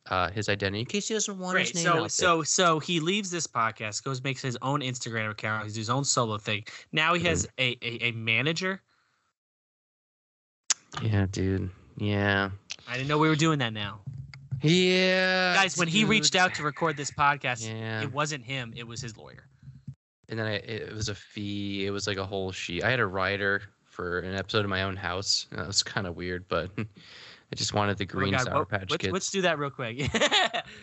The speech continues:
Speaker 2: What would be in your writer, Tyler?
Speaker 1: Okay, the non-funny answer is a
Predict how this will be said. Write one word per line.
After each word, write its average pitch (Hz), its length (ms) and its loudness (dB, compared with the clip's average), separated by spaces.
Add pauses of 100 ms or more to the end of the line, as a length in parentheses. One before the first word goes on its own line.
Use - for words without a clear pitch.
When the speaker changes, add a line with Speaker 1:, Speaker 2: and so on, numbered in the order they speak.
(200)
Speaker 2:
What 170 120 -6
would 202 120 -6
be 202 120 0
in 190 80 0
your 165 120 2
writer, 135 420 2
Tyler? 120 340 -2 (1200)
Speaker 1:
Okay, 104 420 0 (180)
the 120 140 -2
non-funny 127 720 -2
answer 147 460 -6
is 107 640 -2 (260)
a 98 560 4